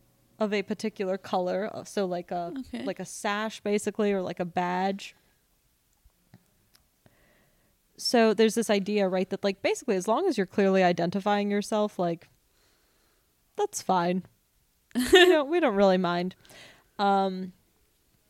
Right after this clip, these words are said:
Speaker 1: and I mean, it, it was also, like, a very interesting legal definition because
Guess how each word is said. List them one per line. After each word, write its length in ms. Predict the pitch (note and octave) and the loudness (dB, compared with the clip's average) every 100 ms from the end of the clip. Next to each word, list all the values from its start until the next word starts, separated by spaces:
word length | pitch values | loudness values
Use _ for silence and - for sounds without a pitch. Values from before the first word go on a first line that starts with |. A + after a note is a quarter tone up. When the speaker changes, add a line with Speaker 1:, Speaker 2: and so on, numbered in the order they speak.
| _ _ _ _ _ _ _ _ - | _ _ _ _ _ _ _ _ -6
Speaker 1:
and 120 | A3 | 0
I 80 | A3 | 0
mean, 360 | A#3 A#3+ A#3+ - - | 2 0 -2 -6 -2
it, 180 | A3+ - | -2 2
it 80 | B3+ | 2
was 140 | C4 | 2
also, 200 | C#4 G4+ | 2 2
like, 140 | F#4 | 0
a 60 | A#3 | 0
very 220 | G3 F#3+ | 0 0
interesting 480 | F3+ F3+ G3 F#3 F3 | -2 -4 -6 -6 -4
legal 280 | E3+ F3+ G#3 | -4 -2 0
definition 640 | A3 A3+ A#3+ B3 - C#4+ | 0 -2 -4 -6 -6 -6
because 540 | C4+ F#3 - F3+ F3 | -4 -4 0 0 -2